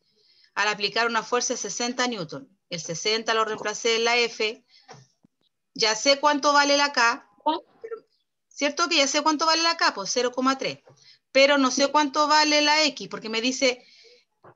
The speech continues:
calcula el alargamiento. Aquí me pidió el alargamiento. En el ante-, el anterior me pidió la constante elástica,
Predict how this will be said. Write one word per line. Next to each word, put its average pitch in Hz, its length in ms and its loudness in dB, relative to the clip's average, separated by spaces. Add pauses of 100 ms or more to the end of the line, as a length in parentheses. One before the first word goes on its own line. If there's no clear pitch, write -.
(160)
calcula 247 440 0
el 269 100 4
alargamiento. 302 760 2
Aquí 226 140 -6
me 247 100 0
pidió 247 340 2
el 208 140 2
alargamiento. 220 800 0
En 180 80 -8
el 214 100 -4
ante-, 233 400 -4
el 208 140 -4
anterior 220 480 -2
me 262 140 0
pidió 254 500 0
la 202 200 -4
constante 294 640 0
elástica, 226 680 -4